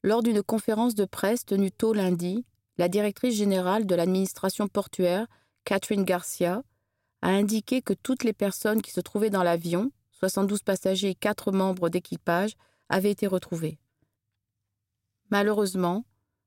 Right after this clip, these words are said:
le décès des deux pilotes a été confirmé, a déclaré Madame Garcia devant les journalistes, précisant que le pilote et le premier officier étaient établis au Canada. Le vol était parti de l'aéroport Montréal-Trudeau.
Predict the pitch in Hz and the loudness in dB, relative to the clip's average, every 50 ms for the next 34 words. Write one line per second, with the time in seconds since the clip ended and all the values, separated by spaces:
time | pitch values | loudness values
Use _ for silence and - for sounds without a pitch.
0 | _ _ _ - 180 180 170 202 208 - - 247 214 190 185 170 208 208 - - | _ _ _ -2 -2 0 0 0 0 0 0 0 0 0 0 0 -2 -4 -2 -2
1 | 190 190 196 196 - 185 180 180 185 - - 190 175 - 190 175 175 165 147 139 | -2 0 0 2 2 0 0 0 -2 -2 -2 -4 -2 -2 -2 0 0 0 0 -2
2 | 147 _ _ _ _ _ _ _ - 160 170 170 190 - - 190 180 180 175 170 | -4 _ _ _ _ _ _ _ -4 -4 -2 -2 -2 -2 -2 0 0 0 2 0
3 | 175 190 214 208 196 185 170 160 156 - - - 175 175 180 175 175 175 170 165 | 0 0 0 0 0 0 -2 -2 -4 -6 -4 -2 0 0 0 -2 -2 0 0 0
4 | 165 156 165 156 160 156 156 151 156 - - - - - _ _ _ _ _ _ | 0 -2 -2 -4 -2 -2 -4 -4 -8 -10 -14 -18 -20 -20 _ _ _ _ _ _
5 | _ _ _ - - - 196 185 - - 208 190 196 190 185 196 220 - - 202 | _ _ _ -6 -2 -2 -2 0 0 -2 -2 0 2 2 2 0 -2 -2 -2 -2
6 | 175 170 - - 208 190 185 185 214 - - - _ - 170 170 160 - - - | -2 -2 -2 -2 0 0 2 2 0 -2 -6 -12 _ -4 -2 -2 -2 -2 -4 -2
7 | - 226 240 240 226 220 202 - - 190 180 - - 202 196 208 - - - 190 | 0 0 2 2 0 0 -2 -2 -4 -6 -4 -4 -2 -2 -2 -2 -2 -4 -4 -6
8 | 180 - - 175 - - - - 226 214 - 214 202 185 196 202 190 175 - 190 | -4 -2 -2 -2 -2 -2 -4 -4 -2 -2 0 -2 -2 -2 0 0 -2 0 0 -2
9 | 175 175 165 160 160 151 147 147 _ _ _ _ _ _ _ _ _ _ _ _ | -2 0 -2 -2 -4 -4 -6 -8 _ _ _ _ _ _ _ _ _ _ _ _
10 | _ _ _ - 185 190 190 220 226 233 196 - 185 - 185 175 - - 196 196 | _ _ _ -2 0 2 2 2 0 0 -2 -2 -2 -2 -2 -2 -2 -2 0 2
11 | 180 175 180 190 185 190 180 - - 190 190 185 175 175 175 170 170 - - - | 2 2 2 2 0 0 0 0 0 0 2 2 0 0 0 0 -2 -4 -6 -8
12 | - 180 160 139 127 - | -6 -4 -4 -4 -6 -10